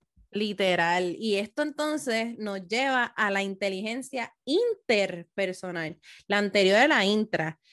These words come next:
y este inter. Así que, Yoami, cuéntame por qué una intra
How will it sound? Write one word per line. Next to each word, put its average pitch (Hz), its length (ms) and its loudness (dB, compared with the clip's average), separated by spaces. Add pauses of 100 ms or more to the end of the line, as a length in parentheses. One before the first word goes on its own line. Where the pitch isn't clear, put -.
(120)
y 196 120 0
este 214 400 -2
inter. 214 640 -6 (140)
Así 233 180 0
que, 226 240 4
Yoami, 233 440 2
cuéntame 277 560 0
por 220 340 -4
qué 226 120 -4
una 247 260 -4
intra 285 800 -2